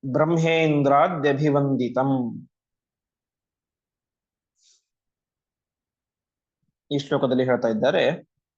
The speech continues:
ಪೂರ್ಣ ಸರ್ವಗುಣೈಕಾರಣಂ ಅಂತ. ಅರ್ಣ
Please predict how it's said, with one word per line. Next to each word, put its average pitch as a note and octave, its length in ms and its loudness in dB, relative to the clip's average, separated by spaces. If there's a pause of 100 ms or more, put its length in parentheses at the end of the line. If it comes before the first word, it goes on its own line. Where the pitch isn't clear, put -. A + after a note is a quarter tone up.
(1600)
ಪೂರ್ಣ G3 460 4
ಸರ್ವಗುಣೈಕಾರಣಂ D3+ 1500 2 (420)
ಅಂತ. D#3+ 120 -20 (1900)
ಅರ್ಣ E3 320 2